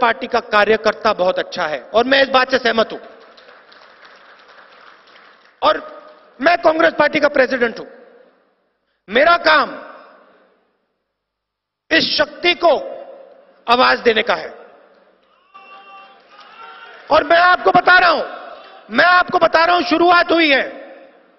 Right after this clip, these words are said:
आज राजस्थान में, दिल्ली में, किसी भी प्रदेश में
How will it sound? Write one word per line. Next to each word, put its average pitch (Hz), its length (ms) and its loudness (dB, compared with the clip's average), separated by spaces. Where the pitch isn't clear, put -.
आज 311 280 2
राजस्थान 320 680 2
में, 339 240 0
दिल्ली 320 320 0
में, 311 280 0
किसी 302 220 0
भी 349 120 0
प्रदेश 302 440 0
में 240 440 -4